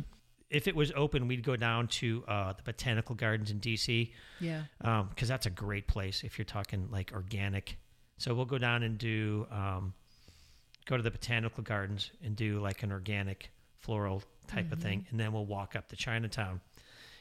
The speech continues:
Speaker 1: and they can do architectural and geometric on the way up. And then we have lunch and,
Speaker 2: Oh, that's
Speaker 1: you know.
Speaker 2: fantastic.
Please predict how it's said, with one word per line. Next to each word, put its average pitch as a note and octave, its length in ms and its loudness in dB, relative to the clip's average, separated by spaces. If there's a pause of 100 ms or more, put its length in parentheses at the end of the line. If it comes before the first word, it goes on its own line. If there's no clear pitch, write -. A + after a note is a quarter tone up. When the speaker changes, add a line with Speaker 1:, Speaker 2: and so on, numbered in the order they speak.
Speaker 1:
and A#2 120 2
they A2 80 4
can A2+ 180 0
do G#2 460 0 (140)
architectural A2+ 760 0
and G2+ 100 -4
geometric G2+ 600 -2 (760)
on A2 140 2
the G#2+ 80 4
way G2 160 2
up. F#2+ 140 0
And G2+ 80 0
then F#2+ 80 0
we G2 80 -2
have G2 140 -6
lunch F#2+ 260 -4
and, G2+ 120 -8 (480)
Speaker 2:
Oh, G3+ 160 0
that's A#3 240 -6
Speaker 1:
you B3 60 -4
know. G3 80 -4
Speaker 2:
fantastic. G#2 520 -2